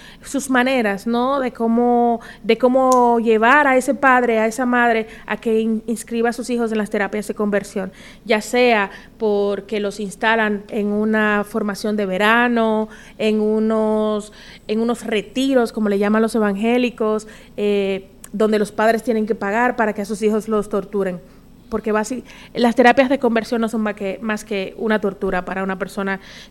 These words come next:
que, que tiene una sexualidad dive-, o una identidad de género diversa.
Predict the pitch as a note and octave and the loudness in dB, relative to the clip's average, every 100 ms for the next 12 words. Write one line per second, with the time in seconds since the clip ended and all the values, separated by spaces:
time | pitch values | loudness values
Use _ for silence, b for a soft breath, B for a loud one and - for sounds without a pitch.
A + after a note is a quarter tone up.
0 | - G#3+ G3 F#3+ F3+ - - F#3+ G3+ G#3 | -6 -2 0 0 -2 -4 -10 -4 0 0
1 | G#3 G3+ - G3 F#3+ F#3 F#3 F#3 G3 G3 | 0 -4 -6 -2 -2 -2 -2 -2 -2 0
2 | F#3+ F#3+ F#3+ F#3 G3 F#3 F3+ F#3+ F3+ F3 | -2 -2 -2 -4 -4 -2 -4 -4 -6 -8
3 | F3+ E3+ - | -8 -10 -14